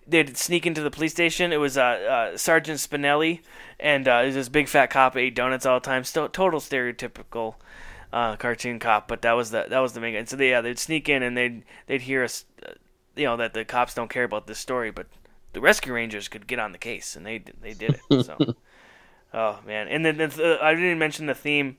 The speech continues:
Speaker 1: I was gonna wait till one of my next ones to mention the theme because the same guy made the, th-, the theme song for my next one, so I'll wait on that one.
Speaker 2: Ooh.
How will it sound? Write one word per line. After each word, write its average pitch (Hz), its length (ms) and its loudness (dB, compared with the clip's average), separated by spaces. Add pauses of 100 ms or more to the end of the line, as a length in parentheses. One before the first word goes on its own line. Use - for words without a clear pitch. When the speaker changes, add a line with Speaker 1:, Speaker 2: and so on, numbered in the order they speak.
Speaker 1:
I 147 80 2
was 151 100 0
gonna 156 160 -2
wait 151 300 4
till 131 300 2 (160)
one 117 420 -8
of 127 60 -6
my 123 80 -2
next 156 260 2
ones 120 220 -4
to 123 80 -8
mention 123 260 -4
the 110 60 -12
theme 127 200 -4
because 113 260 -6
the 113 60 -12
same 131 220 -2
guy 123 220 6
made 120 340 -2 (300)
the, - 80 -8
th-, - 280 -18
the 117 320 -2
theme 120 220 -6
song 127 220 -2
for 151 100 -12
my 147 160 -4
next 196 320 -8
one, - 220 -14
so 110 340 -8
I'll 117 140 -4
wait 110 160 -6
on 147 140 -14
that 180 180 -10 (100)
one. 127 140 0
Speaker 2:
Ooh. 190 600 8